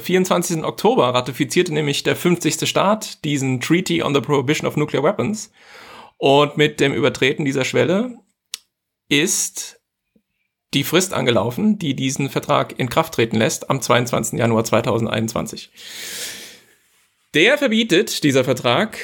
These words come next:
Nuklearwaffen wirklich komplett, also Entwicklung, Produktion, Test, Erwerb, Lagerung, Transport, Stationierung,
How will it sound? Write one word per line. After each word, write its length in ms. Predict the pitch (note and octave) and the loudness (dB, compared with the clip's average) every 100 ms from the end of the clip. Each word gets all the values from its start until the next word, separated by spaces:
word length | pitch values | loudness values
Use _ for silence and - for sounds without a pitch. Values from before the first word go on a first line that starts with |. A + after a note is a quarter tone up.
| - - - - - _ - | -16 -20 -20 -20 -20 _ -2
Nuklearwaffen 580 | D#3 D#3+ D3 D#3+ E3+ D3 | 0 2 2 2 0 0
wirklich 360 | D#3+ D#3+ D3+ - | 2 0 -2 -2
komplett, 520 | D3+ D3 A#3+ - - | 0 2 0 -2 -6
also 240 | - C#3 | -2 -2
Entwicklung, 640 | C3 B2 F3 F#3 G3+ F#3+ F#3+ | -2 0 0 0 -4 -4 -2
Produktion, 640 | C#3+ B2 D#3 D#3+ D#3+ D#3+ - | -2 2 2 4 2 -6 -2
Test, 440 | D#3 E3 - - | 0 0 -4 -4
Erwerb, 460 | B2+ C3 D3+ D#3 - | 0 2 0 -4 -10
Lagerung, 600 | C3+ C#3 D#3+ D3+ D3+ D#3+ | -2 0 0 -2 -4 -6
Transport, 520 | - B2+ A#2 D#3 E3 | -4 -2 2 2 2
Stationierung, 840 | - C#3 A#2+ C3+ C#3+ D#3+ D3+ D#3+ | 0 -2 0 0 2 2 0 -4